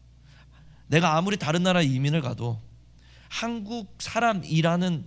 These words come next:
이런 배경을 우리가 무시하고 살 수가 없잖아요. 그런 이야기를 하고 있는 거예요. 근데 그 내게 허락된 줄로 재서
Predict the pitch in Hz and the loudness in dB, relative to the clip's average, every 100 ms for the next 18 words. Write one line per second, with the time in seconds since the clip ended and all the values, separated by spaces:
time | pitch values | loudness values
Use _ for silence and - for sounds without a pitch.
0 | - 156 165 180 151 120 - - - - | -10 -6 -2 -2 -2 -6 -14 -20 -20 -20
1 | - - 139 160 226 226 151 156 127 147 | -16 -4 2 4 4 2 2 0 2 4
2 | - 247 226 - 254 - 339 - - 110 | 4 2 0 -4 -8 -6 -6 -2 -2 -2
3 | - 131 - - - - - - - - | -4 -8 -14 -20 -20 -20 -20 -20 -20 -20
4 | - - - - - - - - - - | -20 -20 -20 -20 -20 -20 -20 -20 -16 -16
5 | - - - - - - - - - 190 | -16 -20 -20 -20 -18 -14 -12 -10 -2 0
6 | 226 160 165 151 156 196 165 113 107 101 | 2 0 0 0 -2 -4 -4 -4 -6 -6
7 | 123 139 127 - - - - - - - | -6 -6 -6 -12 -20 -20 -20 -20 -20 -20
8 | - - - - - - - - - - | -20 -20 -20 -20 -20 -20 -20 -20 -20 -20
9 | - - - - 185 202 - 165 196 180 | -20 -20 -8 0 0 0 -2 -2 0 0
10 | 139 - - - 120 123 156 170 - 214 | -2 -8 -20 -12 -2 0 2 0 -2 -8
11 | 240 233 - - 180 127 - - - - | -6 -6 -8 -10 -8 -8 -14 -20 -18 -8
12 | 165 180 196 180 - 139 147 - 180 170 | -4 -2 -2 -2 0 0 0 -2 -4 -4